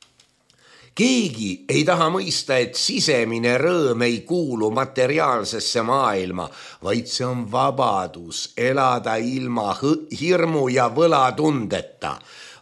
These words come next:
Vabadus elada elu omaenda tingimustel. Vabadus olla ise. Elu on näidanud, et ühiskonnas, kus inimene on tõugatud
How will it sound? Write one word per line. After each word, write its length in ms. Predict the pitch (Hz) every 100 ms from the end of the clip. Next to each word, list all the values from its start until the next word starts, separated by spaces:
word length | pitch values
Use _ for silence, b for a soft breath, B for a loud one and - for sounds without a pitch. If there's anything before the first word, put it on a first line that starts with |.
| -
Vabadus 920 | 104 185 196 196 175 165 170 - - -
elada 1000 | 151 202 202 185 175 165 - 156 147 139 - -
elu 760 | 147 196 208 196 180 170 156 -
omaenda 800 | 151 170 180 208 202 180 160 156 -
tingimustel. 1040 | 190 202 175 135 120 110 104 - 98 82 71 71
Vabadus 1000 | 165 220 196 175 160 139 135 - - -
olla 880 | - 170 190 185 156 147 139 127 131 -
ise. 560 | 196 240 - 98 92 69 - _ _ _ _ _ _ _ _ _ _ b b b b b b b b b b b b b b b b b -
Elu 180 | 202 233
on 160 | 220 214
näidanud, 460 | 226 196 196 185 175
et 180 | 180
ühiskonnas, 560 | 214 190 - 180 165 160
kus 220 | - 147
inimene 400 | 180 175 165 151
on 160 | 151 147
tõugatud 640 | 170 170 147 139 - 143